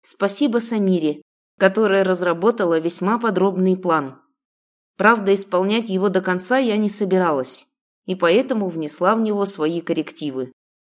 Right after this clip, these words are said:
Хасан был прав. Жена Зейна поставила себе цель уничтожить меня, но не учла одной детали. Я тоже умела просчитывать ходы и разыграла свою партию.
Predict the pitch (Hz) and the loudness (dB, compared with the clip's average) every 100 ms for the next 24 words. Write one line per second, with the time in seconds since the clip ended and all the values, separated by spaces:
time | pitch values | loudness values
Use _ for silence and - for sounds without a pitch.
0 | _ _ _ _ _ _ - 214 214 240 | _ _ _ _ _ _ -6 -4 0 2
1 | 262 208 214 208 185 151 - - _ _ | 2 0 0 2 0 0 -4 -20 _ _
2 | _ _ _ _ 185 196 202 202 185 190 | _ _ _ _ -2 0 2 2 2 2
3 | 247 196 180 180 214 220 202 185 180 175 | 2 0 -4 -4 -2 0 0 0 -2 -2
4 | 170 185 185 226 247 - _ - 226 233 | 0 0 2 0 0 -6 _ -4 0 0
5 | 240 - 214 160 156 151 147 139 127 - | 0 0 0 2 -2 -4 -4 -4 -6 -12
6 | _ _ _ _ _ 202 208 202 190 190 | _ _ _ _ _ 0 2 2 0 -2
7 | 220 233 240 190 202 196 202 180 151 135 | -2 0 0 0 0 0 0 0 0 -4
8 | - _ _ _ _ 214 233 247 262 202 | -8 _ _ _ _ 0 2 2 0 2
9 | 190 190 220 190 - 170 - 214 175 165 | 2 2 2 2 -2 -2 -2 -2 0 -2
10 | - 156 165 226 233 202 170 156 175 185 | -2 -4 0 2 2 0 0 0 2 2
11 | 185 - 165 175 196 - 151 143 - 127 | 0 -2 0 0 0 0 -2 -2 -4 -4
12 | 113 | -4